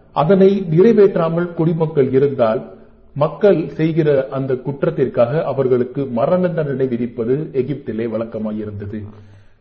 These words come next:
இது போன்ற வழக்கங்கள் எகிப்தில் மாத்திரமல்ல, உலகளவில் இருந்தது. யாத்திராகமம் இரண்டாவது அதிகாரம் ஒன்று முதல் ஐந்தாவது வசனங்களை வாசிக்கலாம். லேவியன் குடும்பத்தாரில்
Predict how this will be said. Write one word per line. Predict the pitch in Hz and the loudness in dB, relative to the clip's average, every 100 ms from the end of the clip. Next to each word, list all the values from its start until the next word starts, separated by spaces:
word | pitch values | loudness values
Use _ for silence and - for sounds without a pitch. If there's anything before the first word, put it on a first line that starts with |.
| _ | _
இது | 190 214 | 2 4
போன்ற | 220 240 226 | 6 6 6
வழக்கங்கள் | 175 175 185 180 160 139 | 4 2 0 -2 0 0
எகிப்தில் | 120 170 - 147 | -2 -4 -2 -2
மாத்திரமல்ல, | 135 127 131 123 117 123 113 | 0 0 0 -2 -2 0 0
உலகளவில் | 104 127 175 175 131 127 135 | -2 -2 -2 0 -2 -2 -4
இருந்தது. | 117 113 104 104 98 - - - - _ - | -4 -6 -6 -8 -8 -12 -20 -20 -20 _ -2
யாத்திராகமம் | 147 196 202 143 139 156 - | 0 0 2 4 4 0 -2
இரண்டாவது | 147 180 160 131 113 | 0 0 2 0 0
அதிகாரம் | 107 113 117 165 156 - - - | -4 0 0 0 -6 -14 -18 -2
ஒன்று | 143 220 226 | 2 4 4
முதல் | 180 139 165 | 2 0 -4
ஐந்தாவது | 139 156 160 156 123 | -4 -2 2 2 0
வசனங்களை | 107 120 107 107 - | -2 -6 -6 -4 -4
வாசிக்கலாம். | 110 - 107 98 98 98 - - - - - - | -4 -6 -8 -8 -8 -8 -10 -16 -18 -20 -20 -4
லேவியன் | 151 220 247 226 226 | 2 4 4 2 2
குடும்பத்தாரில் | - 175 170 170 156 147 160 180 | 0 -2 0 0 4 4 4 -4